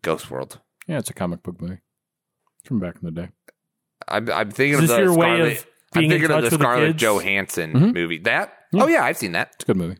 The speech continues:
Speaker 1: Okay.
Speaker 3: He just
Speaker 1: Yeah.
Speaker 3: wants to be like, "Look, I'm a comic book guy.
Speaker 1: No,
Speaker 3: I've seen Ghost
Speaker 1: hey.
Speaker 3: World."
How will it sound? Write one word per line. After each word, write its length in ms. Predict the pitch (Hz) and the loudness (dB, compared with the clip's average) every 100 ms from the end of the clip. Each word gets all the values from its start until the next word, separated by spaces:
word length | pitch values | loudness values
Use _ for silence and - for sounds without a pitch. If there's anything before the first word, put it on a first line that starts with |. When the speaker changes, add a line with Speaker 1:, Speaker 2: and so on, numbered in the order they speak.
| - | -2
Speaker 1:
Okay. 240 | 320 202 196 - | 2 2 -2 2
Speaker 3:
He 100 | 175 | 4
just 160 | 180 | 4
Speaker 1:
Yeah. 60 | 180 | 4
Speaker 3:
wants 160 | 175 | 2
to 80 | 170 | 4
be 80 | 170 | 4
like, 220 | 170 151 | 4 4
"Look, 120 | 190 160 | 2 4
I'm 120 | 202 | 2
a 40 | |
comic 280 | - 139 139 131 | 4 4 4 0
book 100 | 143 | -2
guy. 140 | 156 | 2
Speaker 1:
No, 240 | 190 254 175 | 4 2 2
Speaker 3:
I've 140 | 254 233 | 2 4
seen 180 | 165 | 4
Ghost 200 | 160 359 | 6 4
Speaker 1:
hey. 60 | 349 | 4
Speaker 3:
World." 180 | 139 | 2